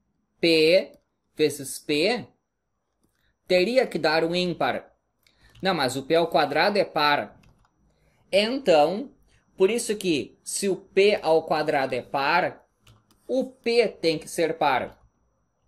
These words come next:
Porque eu, se o P fosse ímpar, eu teria que obter um P ao quadrado ímpar.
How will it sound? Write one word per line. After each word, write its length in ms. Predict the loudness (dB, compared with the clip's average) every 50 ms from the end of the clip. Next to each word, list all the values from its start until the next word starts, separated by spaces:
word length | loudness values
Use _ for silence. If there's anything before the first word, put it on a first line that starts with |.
| _ _ _ _ _ _ _ _ _ _ _
Porque 260 | -10 -10 -8 -4 -2
eu, 340 | -2 -2 -2 -4 -6 -14 _ _ -16
se 180 | -8 -2 -2
o 60 | -2
P 240 | 0 0 0 0 0
fosse 420 | 0 -2 -4 -4 -4 -2 -2 -2 -2
ímpar, 460 | -2 -2 -4 -2 -2 -2 -2 -4 -4
eu 200 | -2 -2 -2 0
teria 360 | 0 -2 0 2 2 2 0
que 120 | 0 -2 -4
obter 420 | -4 -4 -6 -6 -4 -2 0 0
um 100 | -2 -2
P 180 | -4 -2 2 2
ao 120 | 2 2
quadrado 500 | 0 -2 -2 -2 0 0 0 0 0 -2
ímpar. 460 | -4 -6 -6 -8 -10 -10 -12 -12 _